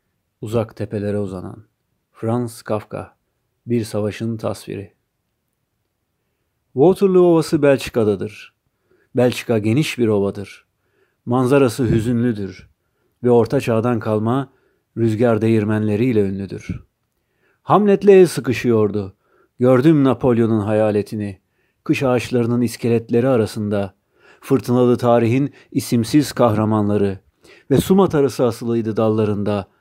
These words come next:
yerde yatan yaralı askerin. Son sürat giden otomobilin içinde, yenilmiş bir ordunun bütün dağınıklığı, geçiyordu yağmurlu sileceklerin arasından, kuzgunlar havalanırken gün batımında, yoğun bir sis inmişti bozkıra.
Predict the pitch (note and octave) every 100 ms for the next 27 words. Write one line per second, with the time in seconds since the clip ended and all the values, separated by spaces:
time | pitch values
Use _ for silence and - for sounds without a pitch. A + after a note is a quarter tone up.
0 | _ _ A#2+ A#2 A2 A2+ G#2 A2+ G#2+ F#2+
1 | _ - A2+ A2 A#2 G#2 - G#2 G2+ G2
2 | - _ _ _ _ _ _ _ _ -
3 | F#3+ - D3+ C#3+ C#3 C#3 C#3 B2+ B2 B2+
4 | A#2+ A#2 A#2 A2 A2+ A2 A2+ D3 D3+ _
5 | _ - C3 D3+ D3+ D#3+ - C3+ C#3 B2+
6 | A#2+ C3 D3+ C3+ A2 - D#3 C3 A#2 A2
7 | G#2+ G2+ A2 G#2+ G#2 F#2+ _ _ _ _
8 | - C3 - G#3+ G3 F3 D#3+ D#3 D3+ D3
9 | C#3 A#2+ C3 B2 B2 A2+ A#2+ A#2 A2+ G#2+
10 | A#2+ G#2+ G#2+ G#2 G2 - _ _ _ -
11 | C#3+ B2 C3 B2+ A#2+ A#2 B2 A#2+ A2+ C3+
12 | C3+ B2 A2 A#2 A2 A#2 A2 G#2+ G#2 G#2
13 | G2 _ _ _ - A#2 B2+ A#2+ A#2+ F#2+
14 | - E3 - C#3 A#2+ A2+ - A2+ G#2+ G#2
15 | - G#2 G#2+ G#2+